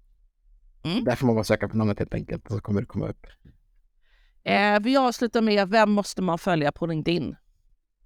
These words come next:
Speaker 2: Ja, förutom dig, Anneli, så är det väl, eh,
Speaker 1: Tack snälla.
Speaker 2: <laughs>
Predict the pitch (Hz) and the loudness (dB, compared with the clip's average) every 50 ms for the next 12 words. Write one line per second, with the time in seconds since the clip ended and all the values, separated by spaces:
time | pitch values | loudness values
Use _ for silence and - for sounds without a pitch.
0 | _ _ _ _ _ _ _ _ _ - - - - 160 - 170 165 165 160 185 | _ _ _ _ _ _ _ _ _ -18 -14 -2 0 2 2 4 2 4 6 6
1 | 190 175 160 147 139 139 135 139 156 - - - - 131 123 123 123 120 120 120 | 6 6 4 4 4 2 2 2 0 -4 -8 -2 2 4 4 4 4 4 2 2
2 | 120 117 117 117 117 113 113 110 110 110 120 - _ _ - 117 - - - - | 2 2 2 2 0 0 0 -2 -4 -6 -8 -14 _ _ -12 -12 -12 -12 -12 -10
3 | 143 - - - - - - - - - 175 - - - 202 175 - - 196 165 | -6 -6 -6 -6 -6 -10 -12 -10 -8 -8 -8 -6 0 2 2 2 4 4 2 2
4 | - - - - - 151 | 2 2 0 0 0 0